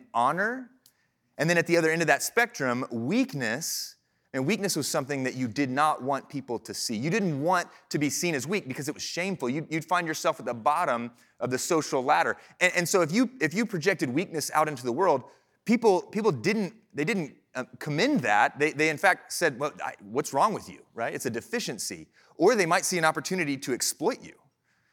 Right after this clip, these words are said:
A-, and so you didn't want to project weakness out in the world. You, you would want to project strength because there was shame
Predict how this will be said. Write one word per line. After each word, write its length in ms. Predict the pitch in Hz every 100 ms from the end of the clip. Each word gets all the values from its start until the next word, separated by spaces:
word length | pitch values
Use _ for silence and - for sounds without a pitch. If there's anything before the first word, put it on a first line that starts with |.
| _ -
A-, 120 | 180
and 140 | 180 180
so 200 | 202 190
you 180 | 180 175
didn't 340 | 240 220 151
want 180 | 196 175
to 60 | 156
project 320 | 143 160 135
weakness 300 | 165 175 151
out 100 | 143
in 60 |
the 60 | 131
world. 160 | 151 147
You, 80 | 139
you 100 | 165
would 140 | 160
want 200 | 135 180
to 80 | 165
project 500 | 147 120 127 110 _
strength 800 | - - - 190 170 85 - - _ _ -
because 180 | 151 170
there 140 | 165
was 80 | 127
shame 720 | - - 240 139 113 110 147